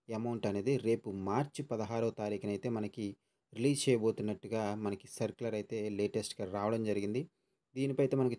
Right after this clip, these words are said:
చాలా సందేహాలు అయితే ఉన్నాయి. మార్చి పదహారున రిలీజ్ చేయబోయే ఈ స్కీమ్ అనేది సీఎం గారి చేతుల మీదుగా అయితే లాంచ్ అవబోతుంది. ఇప్పుడు ఉన్నటువంటి అందరికీ ఉన్నటువంటి ప్రధానమైన సందేహం ఏంటంటే,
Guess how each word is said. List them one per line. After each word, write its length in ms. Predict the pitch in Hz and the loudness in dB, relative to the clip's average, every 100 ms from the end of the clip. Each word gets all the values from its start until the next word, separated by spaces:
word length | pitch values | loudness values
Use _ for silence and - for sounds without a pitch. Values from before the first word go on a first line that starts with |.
| - | -4
చాలా 420 | 123 120 131 135 127 | -4 -2 0 0 -2
సందేహాలు 580 | 113 110 117 117 113 110 | -2 0 2 2 2 2
అయితే 200 | 101 107 | 0 -2
ఉన్నాయి. 360 | 101 101 107 - _ _ _ | -2 -2 -4 -6 _ _ _
మార్చి 380 | 110 110 143 - | -4 0 0 -2
పదహారున 500 | 143 131 131 135 131 | -2 0 2 0 2
రిలీజ్ 300 | 127 123 117 - | 2 2 0 0
చేయబోయే 540 | 113 107 107 107 104 - | 0 0 0 2 0 -2
ఈ 120 | 113 | -8
స్కీమ్ 400 | - - 120 120 | -8 -8 -6 -2
అనేది 280 | 107 101 120 | 0 -2 -4
సీఎం 380 | - 123 120 123 | -6 -2 -2 0
గారి 160 | 120 113 | 0 0
చేతుల 260 | 110 101 107 | -2 -2 -2
మీదుగా 280 | 107 101 101 | -2 -2 -2
అయితే 140 | 110 98 | -2 -2
లాంచ్ 360 | 95 110 - | 0 0 0
అవబోతుంది. 560 | 107 98 101 101 101 139 180 _ _ _ _ _ - | 0 2 0 -2 -2 -2 -4 _ _ _ _ _ -12
ఇప్పుడు 200 | 117 131 | -2 0
ఉన్నటువంటి 420 | 139 143 143 139 - | 2 2 2 0 -2
అందరికీ 500 | 120 123 127 123 - | 0 2 2 0 -2
ఉన్నటువంటి 520 | 120 113 110 104 107 120 | -2 -2 -2 -4 -4 -4
ప్రధానమైన 800 | 107 101 113 120 120 117 113 123 | -2 -2 -2 -2 -4 -4 -4 -4
సందేహం 540 | - 101 104 104 101 98 | -2 -2 0 0 -2 -2
ఏంటంటే, 500 | 95 98 92 90 | -4 -6 -8 -4